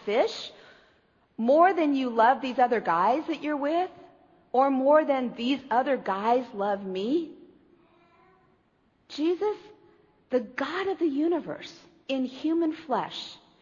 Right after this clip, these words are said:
is asking the toughest of questions. "Do you love me?"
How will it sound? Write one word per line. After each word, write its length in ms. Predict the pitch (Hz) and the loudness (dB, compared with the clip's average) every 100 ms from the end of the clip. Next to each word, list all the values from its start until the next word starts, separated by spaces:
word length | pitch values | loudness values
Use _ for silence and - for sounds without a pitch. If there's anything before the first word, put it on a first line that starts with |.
| _ _ | _ _
is 180 | 247 254 - | -2 -2 -6
asking 520 | 254 277 - 285 262 | -6 -6 -6 -8 -6
the 120 | 254 247 - | -6 -10 -12
toughest 480 | - 330 359 - | -8 -6 -6 -8
of 100 | 311 | -10
questions. 480 | 302 311 302 - - - _ _ _ _ _ _ _ _ _ _ | -8 -10 -10 -14 -20 -20 _ _ _ _ _ _ _ _ _ _
"Do 100 | - | -6
you 200 | 294 330 | -2 -2
love 320 | 294 311 349 214 | -4 -8 -10 -14
me?" 260 | 165 - | -18 -20